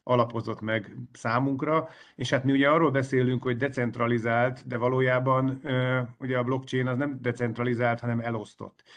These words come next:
És hogyha azt mondjuk, hogy, hogy a centralizáció az alapfok, a decentralizáció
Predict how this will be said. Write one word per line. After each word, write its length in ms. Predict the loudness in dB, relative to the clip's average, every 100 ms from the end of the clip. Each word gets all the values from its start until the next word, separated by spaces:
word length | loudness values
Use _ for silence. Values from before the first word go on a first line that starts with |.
| -16
És 60 | -10
hogyha 220 | -2 2
azt 160 | 2
mondjuk, 320 | 2 0 -2 -2
hogy, 200 | -6 -6
hogy 160 | -6 -6
a 40 |
centralizáció 800 | 0 0 4 2 4 2 0 -4
az 100 | 2
alapfok, 460 | 4 4 2 -4 -4
a 60 |
decentralizáció 640 | -2 0 0 0 0 0 0